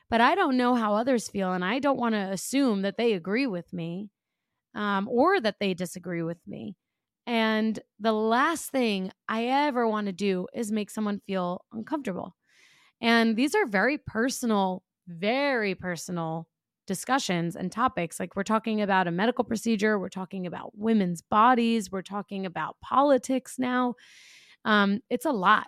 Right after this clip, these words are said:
That is a lot. So I think it is totally normal for businesses to not want to say anything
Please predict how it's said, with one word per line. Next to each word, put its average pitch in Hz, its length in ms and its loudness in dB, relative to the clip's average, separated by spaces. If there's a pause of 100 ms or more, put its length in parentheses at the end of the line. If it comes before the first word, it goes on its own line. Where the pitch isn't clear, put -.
(140)
That 214 180 4
is 208 240 2 (220)
a 185 120 -4
lot. 180 520 -4 (320)
So 240 640 8 (400)
I 269 240 6
think 277 400 -2
it 254 100 2
is 233 240 2 (140)
totally 330 640 2
normal 226 720 2 (420)
for 240 220 2
businesses 202 960 0 (920)
to 240 120 2
not 233 460 4
want 185 220 0
to 208 100 -8
say 220 260 -2
anything 170 520 -6